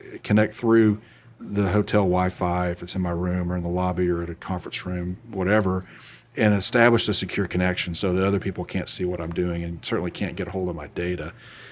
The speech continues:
Cost, it, I mean, I think you can go out on, on the open market and, and buy a V P N to attach to your computer.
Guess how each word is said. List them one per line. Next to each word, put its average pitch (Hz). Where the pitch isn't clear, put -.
Cost, -
it, 113
I 123
mean, 117
I 117
think -
you 117
can 127
go 117
out 110
on, 98
on 101
the 95
open 95
market 101
and, 92
and 92
buy 95
a 104
V 101
P 98
N 98
to 98
attach 92
to 104
your 98
computer. 101